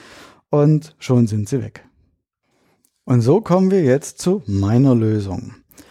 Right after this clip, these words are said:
Und zwar versetzt euch mal in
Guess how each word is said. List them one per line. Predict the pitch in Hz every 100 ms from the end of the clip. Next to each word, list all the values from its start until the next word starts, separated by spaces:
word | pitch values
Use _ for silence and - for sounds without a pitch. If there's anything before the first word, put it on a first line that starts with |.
| _ _
Und | 120 120
zwar | - 147 233 277 _ _ _ _
versetzt | - 117 107 226 - 202
euch | 190 190
mal | 110 113 123 139 - _ _
in | 117 117 135